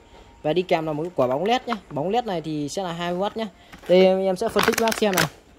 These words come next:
Bình thường các bác mua ở quán là một cái đuôi này sẽ vào khoảng tầm mười K này. Một quả bóng hai mươi oát này rơi khoảng tầm năm mươi K thì đã là sáu mươi K rồi. Một đoạn dây như này nữa. Một đoạn dây này em nói rẻ thì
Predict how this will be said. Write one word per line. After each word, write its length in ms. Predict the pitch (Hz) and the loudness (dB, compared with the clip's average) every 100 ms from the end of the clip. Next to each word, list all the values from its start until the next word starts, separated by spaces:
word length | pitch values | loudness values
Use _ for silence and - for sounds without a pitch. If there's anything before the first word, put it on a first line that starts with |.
| _ | _
Bình 160 | 165 165 | -2 2
thường 180 | 165 | 2
các 40 | 160 | 2
bác 140 | 202 | 0
mua 240 | 202 196 170 | 2 4 4
ở 100 | 139 | 2
quán 200 | 156 143 | 0 0
là 80 | 214 | 0
một 100 | 214 | 0
cái 80 | 165 | 0
đuôi 200 | 196 190 | 2 4
này 180 | 175 151 | 4 0
sẽ 200 | - 175 | -4 -4
vào 160 | 170 139 | -2 -2
khoảng 120 | 131 | -2
tầm 160 | 139 | -2
mười 160 | 139 139 | 0 0
K 60 | 143 | 0
này. 300 | 151 143 139 _ _ _ - - - _ _ - - | -2 -4 -8 _ _ _ -20 -20 -20 _ _ -20 -8
Một 100 | 143 135 | -4 0
quả 140 | 131 | 0
bóng 300 | 123 135 190 | 2 0 0
hai 160 | 202 180 | 0 0
mươi 80 | 170 | 2
oát 140 | 190 | 0
này 360 | 180 143 135 135 | -2 -6 -6 -2
rơi 180 | 160 | 0
khoảng 100 | 143 | 0
tầm 160 | 135 135 | -2 -4
năm 120 | 156 | -4
mươi 80 | 160 | -4
K 300 | 160 156 151 | -4 -4 -6
thì 140 | 139 | -8
đã 120 | 139 151 | -6 -6
là 100 | 131 | -6
sáu 160 | 135 | -4
mươi 100 | 170 | -4
K 40 | 175 | -2
rồi. 260 | 156 147 135 - | -2 -4 -6 -6
Một 140 | 135 | -2
đoạn 200 | 156 143 | 0 0
dây 160 | 147 165 | 0 0
như 120 | 160 | 0
này 160 | 147 139 | -2 -2
nữa. 180 | 180 190 - - - _ | -4 -6 -12 -20 -20 _
Một 80 | 147 | 0
đoạn 200 | 151 151 | 2 2
dây 220 | 170 175 | 4 4
này 160 | 170 147 147 | 4 2 0
em 140 | 160 165 | 0 0
nói 220 | 156 190 | 0 0
rẻ 320 | 151 120 123 | -2 -6 -4
thì 240 | 143 135 | -2 0